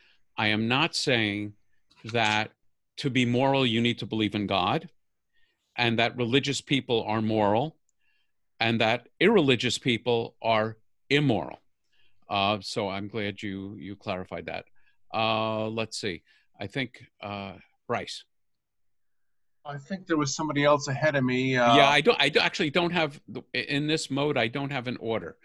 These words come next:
Speaker 1: but, uh, I, let's not worry about it too much.
Speaker 2: Okay, all right. Um, well, I, I would simply say that, um, that there's a,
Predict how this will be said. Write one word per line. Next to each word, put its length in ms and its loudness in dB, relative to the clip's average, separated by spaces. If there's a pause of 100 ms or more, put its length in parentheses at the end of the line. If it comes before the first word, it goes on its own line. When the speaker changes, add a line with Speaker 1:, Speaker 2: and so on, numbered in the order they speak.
(320)
Speaker 1:
but, 300 -2
uh, 420 -4
I, 220 -10
let's 320 -10
not 220 -8
worry 220 -8
about 240 -10
it 100 -20
too 140 -12
much. 260 -18 (180)
Speaker 2:
Okay, 400 -2 (120)
all 100 -4
right. 240 0 (320)
Um, 400 4 (340)
well, 140 0
I, 280 2
I 100 2
would 180 -2
simply 340 -6
say 480 -2 (220)
that, 260 2 (200)
um, 320 4 (2000)
that 240 0
there's 340 4
a, 300 -2